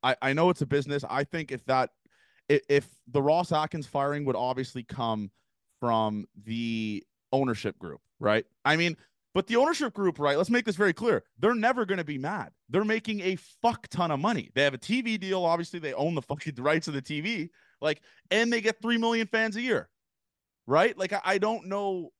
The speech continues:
why ownership would fire Ross Atkins. Do I think he should be fired if this team doesn't make the fucking playoffs or is a wild card to exit? A million fucking percent. I'm so tired of just celebrating mediocrity, dude.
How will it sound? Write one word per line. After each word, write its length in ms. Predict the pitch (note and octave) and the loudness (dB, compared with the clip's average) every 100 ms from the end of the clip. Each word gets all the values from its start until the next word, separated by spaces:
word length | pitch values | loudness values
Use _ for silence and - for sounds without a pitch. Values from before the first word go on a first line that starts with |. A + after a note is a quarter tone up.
| _ _ C3+ | _ _ -10
why 300 | C3+ F3+ G3 | -2 0 2
ownership 440 | F#3 G#3 F3+ D#3 C3 | 0 -2 -4 -6 -12
would 120 | B2+ | -10
fire 220 | D#3 D3+ | -4 -2
Ross 200 | C#3+ C3+ | -2 -2
Atkins. 280 | E3 D#3 G#2+ | -2 -4 -6
Do 180 | - D#3 | -4 0
I 120 | D#3 | 0
think 240 | D3 F3 F#3+ | 0 -4 -2
he 80 | |
should 160 | G#3 A3 | -4 -2
be 100 | A3 | -4
fired 260 | A3 G#3+ A3+ | -2 -2 -2
if 60 | |
this 120 | F#3+ F3 | -6 -10
team 180 | G#3 | -8
doesn't 180 | G3 F3+ | -8 -6
make 140 | F#3 F3+ | -6 -6
the 80 | |
fucking 320 | D#3+ F3 - C#3 | -12 -10 -8 -6
playoffs 480 | D3+ D3 - A#3 - - | -2 2 4 2 0 -12
or 200 | - F3 | -4 0
is 60 | F3+ | 0
a 60 | E3 | -2
wild 380 | C#3 E3+ A3+ | 0 0 0
card 280 | - A3+ A3+ | 0 -2 0
to 120 | A3 A3 | -4 -6
exit? 300 | A3 D4 D#4 _ _ - | -6 -6 -8 _ _ -4
A 60 | C4+ | -4
million 440 | D4 E4 E4 D#4 | 2 2 4 2
fucking 340 | A#3+ D4 D4+ A#3 | 0 0 0 -6
percent. 300 | D#4+ D#4 A#3 | -2 -2 0
I'm 120 | A#3 | -2
so 200 | - D#4+ | 0 -4
tired 640 | - - G#3+ A3+ E3 B2 _ - - | -4 -4 0 0 0 -2 _ -12 -6
of 100 | F3+ | -4
just 300 | F#3+ F3+ - | -4 -6 -4
celebrating 640 | G3+ G#3+ F3 F3 D#3+ C#3+ - _ - | -4 -2 -4 -4 -4 -8 -12 _ -14
mediocrity, 800 | C3 G#3+ G#3 F#3+ C4+ E3 G#2 | -10 -8 0 2 2 0 -2
dude. 240 | E2 F2+ | -4 -12